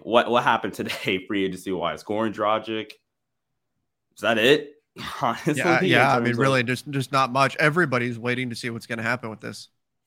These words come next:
Speaker 1: Everybody's waiting. If Brooklyn lets this drag out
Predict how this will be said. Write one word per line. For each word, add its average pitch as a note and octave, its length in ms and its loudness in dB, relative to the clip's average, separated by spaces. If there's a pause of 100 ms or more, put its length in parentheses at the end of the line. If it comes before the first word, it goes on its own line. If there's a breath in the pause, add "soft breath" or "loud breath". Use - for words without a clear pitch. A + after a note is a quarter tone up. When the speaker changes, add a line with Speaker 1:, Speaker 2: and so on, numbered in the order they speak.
(100)
Speaker 1:
Everybody's G#2+ 520 0
waiting. E2+ 440 -4 (560)
If A#2+ 240 2
Brooklyn F3+ 460 -2
lets A3 240 -4
this E3+ 180 2
drag A2 480 -2
out G#2 460 0